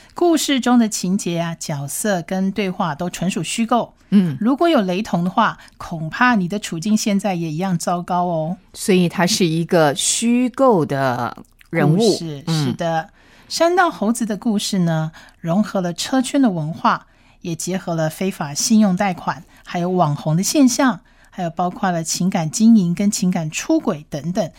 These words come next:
Speaker 1: 这些超写实的元素。然后在经过分析解构之后，我们就可以洞察年轻世代所面临的种种困境，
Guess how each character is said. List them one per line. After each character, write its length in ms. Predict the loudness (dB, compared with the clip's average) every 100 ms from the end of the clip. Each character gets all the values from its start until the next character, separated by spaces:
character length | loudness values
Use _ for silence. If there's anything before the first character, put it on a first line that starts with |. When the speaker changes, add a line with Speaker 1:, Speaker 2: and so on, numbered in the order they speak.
| -20
Speaker 1:
这 100 | -8
些 160 | -6 -4
超 340 | -6 -2 -2
写 300 | 0 -2 -6
实 300 | -6 -8 -8
的 160 | -6 -4
元 260 | -4 -4 -6
素。 340 | -2 -2 -2 _ _ -20 -20 _
然 140 | 0
后 60 | 2
在 120 | 4
经 220 | 6 6
过 160 | 6 4
分 240 | 4 2
析 140 | 4 2
解 180 | 0
构 160 | -2 -2
之 160 | -2 0
后， 300 | 0 0 -4 -20 -12
我 100 | -2
们 160 | 0 0
就 140 | -2
可 140 | -4 -4
以 100 | -2
洞 320 | 2 2 2
察 440 | -4 -8 -6 -8 0
年 320 | 2 4 2
轻 240 | 2 2
世 260 | 2 0 0
代 240 | 2 0
所 200 | -2 -2
面 280 | 2 2 2
临 140 | 2
的 140 | -2 -4
种 240 | -2 -2
种 180 | 0 -4
困 320 | -2 2 4
境， 240 | 4 -2